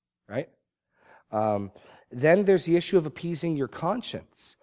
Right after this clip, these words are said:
For me, for a long time, I, I would tip my hat to Christianity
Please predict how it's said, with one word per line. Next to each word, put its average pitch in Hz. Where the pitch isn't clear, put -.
For 135
me, 165
for 123
a 113
long 175
time, 113
I, 139
I 135
would 131
tip -
my 147
hat 139
to -
Christianity 110